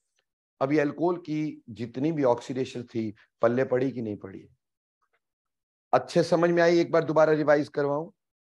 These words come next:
Primary alcohol gives us aldehydes, corresponding aldehydes। If reagent contains water, it will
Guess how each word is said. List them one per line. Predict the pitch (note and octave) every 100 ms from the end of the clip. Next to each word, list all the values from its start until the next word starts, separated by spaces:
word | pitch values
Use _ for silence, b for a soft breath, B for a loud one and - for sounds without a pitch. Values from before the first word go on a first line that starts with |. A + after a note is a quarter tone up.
| _ _ _ -
Primary | D3 D#3 E3+ F#3+
alcohol | F#3 D#3+ E3+ F3+ A3 - _ _
gives | G2+ E3+ E3+ D#3+
us | F#3 - - - _ _ _ _ _ _ _ D3+
aldehydes, | D3 E3 F3 E3 D3 E3+ F3 - _ _ _
corresponding | D3 E3 F#3 - F#3 F#3+ F#3+
aldehydes। | E3 D#3 D#3 C#3+ E3 - _ _ -
If | G#3+ A#3
reagent | G3+ G3+ F3 F#3+ E3+
contains | F3 E3 E3+ D#3+ C#3
water, | C#3 D3 F3 F#3 F#3 - _ _ -
it | D#3
will | E3+